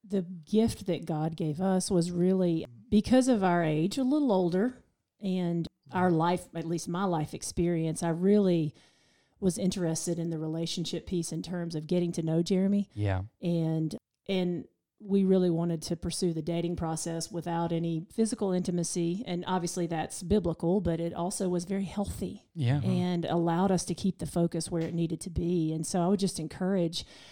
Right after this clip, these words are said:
Speaker 1: and I know it's hard. <laughs> I know
Speaker 2: For
Speaker 1: that
Speaker 2: sure.
Speaker 1: be-, it's really hard, but when you're dating, I mean, to keep
Speaker 2: Yeah.
Speaker 1: the main thing the main thing. And, and we did that. And I think that was really healthy for us. And, uh, yeah, our first kiss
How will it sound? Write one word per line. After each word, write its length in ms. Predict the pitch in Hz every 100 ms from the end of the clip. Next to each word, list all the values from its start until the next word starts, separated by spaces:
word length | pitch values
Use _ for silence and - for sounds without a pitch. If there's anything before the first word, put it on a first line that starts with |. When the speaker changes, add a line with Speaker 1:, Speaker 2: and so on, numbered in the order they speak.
| - - -
Speaker 1:
and 120 | 208
I 40 |
know 200 | 208 202
it's 120 | 214 -
hard. 320 | 170 156 160 -
<laughs> 340 | - - - 302 - - - - -
I 100 | 202
know 80 | 196
Speaker 2:
For 40 |
Speaker 1:
that 120 | 196
Speaker 2:
sure. 120 | 190 214
Speaker 1:
be-, 100 | 208
it's 180 | 190
really 400 | 185 196 208 190
hard, 580 | 175 - 180 196 180 165
but 160 | 170 175
when 140 | 180
you're 140 | 170 160
dating, 680 | 156 170 226 190 160 160
I 60 | 165
mean, 240 | 165 160
to 100 | 160 -
keep 200 | - 214
Speaker 2:
Yeah. 60 | 175
Speaker 1:
the 80 |
main 280 | 170 170 180
thing 200 | 175 165
the 100 | 165
main 260 | 160 160 165
thing. 480 | - 170 160 160 160
And, 260 | 165 165
and 160 | 175 180
we 120 | 175
did 300 | 156 180 190
that. 300 | 165 151 151
And 80 | -
I 40 |
think 200 | 175 175
that 180 | 180 170
was 300 | 165 165 - - _ _ _ -
really 240 | 196 202
healthy 360 | 190 180 180 180
for 200 | - 160
us. 380 | 160 160 - -
And, 360 | 175 165 160
uh, 180 | 160 160 202
yeah, 120 | 247
our 160 | 196 196
first 380 | - 226 240 -
kiss 560 | 269 196 240 - -